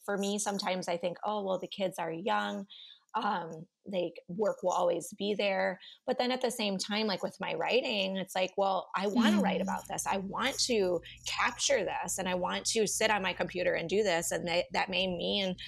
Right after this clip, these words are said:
Speaker 1: like, putting a show on for them. If I, if this is filling my cup, cup up and helping me be
Speaker 2: Mm-hmm.
Speaker 1: more present, having more of that quality, uh, as a, you know, as opposed to quantity.
Speaker 2: And just to mention, like, on that, you know, self-care that we talked about,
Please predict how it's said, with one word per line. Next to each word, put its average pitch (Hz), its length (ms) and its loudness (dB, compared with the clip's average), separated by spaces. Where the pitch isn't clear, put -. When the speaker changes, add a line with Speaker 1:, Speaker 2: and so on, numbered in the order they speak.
Speaker 1:
like, 220 140 2
putting 190 240 2
a 170 40 -2
show - 260 2
on 170 200 -2
for 165 140 0
them. 165 300 0
If - 160 -4
I, - 140 0
if 170 120 -6
this 233 140 2
is 262 160 0
filling 190 240 -2
my 165 160 -4
cup, 170 120 -2
cup 269 160 0
up 165 240 2
and 180 100 -6
helping 170 340 -2
me 233 320 2
be 214 240 4
Speaker 2:
Mm-hmm. 208 60 2
Speaker 1:
more 156 200 -2
present, 151 460 -4
having 185 220 -2
more 160 140 -4
of 147 80 -12
that - 120 -6
quality, 170 640 0
uh, 208 80 0
as 185 140 2
a, 180 80 2
you 180 100 -4
know, 143 80 -6
as 165 120 -2
opposed 185 260 -2
to - 60 -6
quantity. - 480 -2
Speaker 2:
And 214 140 6
just 240 260 8
to 302 60 6
mention, 208 520 6
like, 190 280 4
on 214 300 4
that, 190 340 4
you 202 140 4
know, 190 140 2
self-care 196 580 2
that 196 160 2
we 185 100 2
talked 185 380 -2
about, 180 420 0